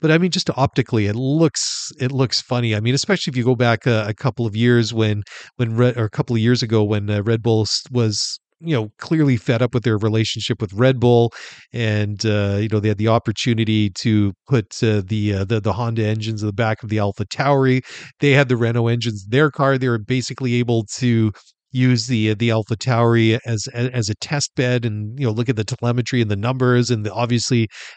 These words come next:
they eventually decided to go with Honda to replace Re-, you know, Renault, and for them, that was a fantastic opportunity, and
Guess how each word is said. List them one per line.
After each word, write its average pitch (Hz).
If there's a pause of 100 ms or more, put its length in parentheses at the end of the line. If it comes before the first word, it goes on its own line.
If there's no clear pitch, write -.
(120)
they 127
eventually 117
decided 113
to 113
go 117
with 101
Honda 139
to 123
replace 113
Re-, 120
you 120
know, 107
Renault, 131
and 110 (560)
for 139
them, 120
that 101
was 117
a 117
fantastic 117 (400)
opportunity, 120
and 117